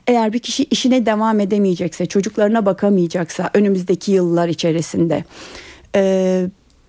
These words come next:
günlük işlevlerini yapamayacaksa, kendine bakamayacaksa, yaşamını sürdüremeyecekse, araba kullanamayacaksa bunun sebeplerinin başında kanser, kalp hastalıkları, kazalar gelmiyor,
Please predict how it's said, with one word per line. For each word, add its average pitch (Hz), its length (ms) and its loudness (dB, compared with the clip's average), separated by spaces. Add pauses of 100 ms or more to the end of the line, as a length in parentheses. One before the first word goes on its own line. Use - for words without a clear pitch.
(680)
günlük 233 360 2
işlevlerini 214 520 0
yapamayacaksa, 190 760 0
kendine 240 460 2
bakamayacaksa, 175 680 0
yaşamını 214 480 2
sürdüremeyecekse, 190 880 -2
araba 196 260 0
kullanamayacaksa 202 1040 0 (100)
bunun 247 460 0
sebeplerinin 202 920 0
başında 202 560 0 (320)
kanser, 214 520 0
kalp 214 280 0
hastalıkları, 196 800 -2
kazalar 202 500 2
gelmiyor, 247 640 0